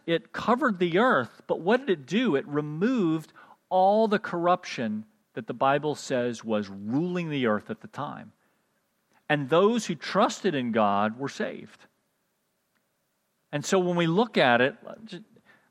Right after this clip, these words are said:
uh, just a couple, so many verses in here, but let's go back to, to First Peter one, just a couple pages back. First Peter one, verse six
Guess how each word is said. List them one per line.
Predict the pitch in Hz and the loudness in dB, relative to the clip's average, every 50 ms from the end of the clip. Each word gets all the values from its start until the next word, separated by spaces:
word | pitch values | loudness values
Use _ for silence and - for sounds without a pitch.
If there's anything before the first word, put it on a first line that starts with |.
| _ _ _ _ _ | _ _ _ _ _
uh, | 147 - _ - _ | -6 -6 _ -8 _
just | - 135 - - | -16 -16 -14 -14
a | 135 | -14
couple, | - - 143 131 120 | -2 -2 -2 -2 -2
so | - - - - 233 226 220 208 190 | -12 -12 -2 0 4 4 4 4 4
many | 170 151 139 131 | 2 0 0 0
verses | 117 113 131 135 139 135 - 135 117 110 120 | 2 2 2 2 2 0 -4 -10 -8 -4 -2
in | 113 107 | -4 -4
here, | 104 - - 113 104 104 | -4 -4 -2 0 0 0
but | 101 107 113 107 - - _ _ _ | 2 0 -2 -2 -4 -16 _ _ _
let's | 190 196 - - | -2 -2 -2 -2
go | - 190 | -2 0
back | 151 156 147 139 127 - | 2 4 4 4 2 0
to, | - 131 113 - _ | -4 -6 -6 -6 _
to | - 123 | -10 -10
First | - - - 143 139 143 - - - | -10 -6 -2 0 0 0 0 -4 -12
Peter | _ - 123 113 107 101 101 101 | _ -2 0 0 0 0 -2 -4
one, | 98 92 101 107 113 110 107 98 95 98 98 98 _ _ _ _ _ _ _ _ - _ | -4 -4 -4 -2 0 0 0 0 -2 -6 -10 -14 _ _ _ _ _ _ _ _ -20 _
just | _ - 127 - - | _ -14 -12 -12 -12
a | |
couple | 113 - 143 139 - 131 113 | -2 -2 -2 0 0 -4 -6
pages | - - 131 123 120 110 110 107 101 | -2 0 2 2 2 0 -2 -8 -8
back. | - - 110 107 101 101 101 101 - - - - - - _ _ _ _ | -2 2 2 4 4 2 2 -2 -6 -20 -20 -20 -20 -20 _ _ _ _
First | 160 156 147 - - | 0 0 0 0 -6
Peter | - - 143 131 127 120 120 120 120 - _ _ _ _ _ | -6 -2 -2 0 2 2 0 0 -2 -6 _ _ _ _ _
one, | - 120 120 120 117 113 113 110 | -10 -4 0 0 2 2 0 0
verse | 101 110 110 107 - | 0 0 -2 -2 -4
six | - - - 127 113 107 - _ - - - - | -10 -6 0 0 0 0 0 _ -14 -14 -14 -14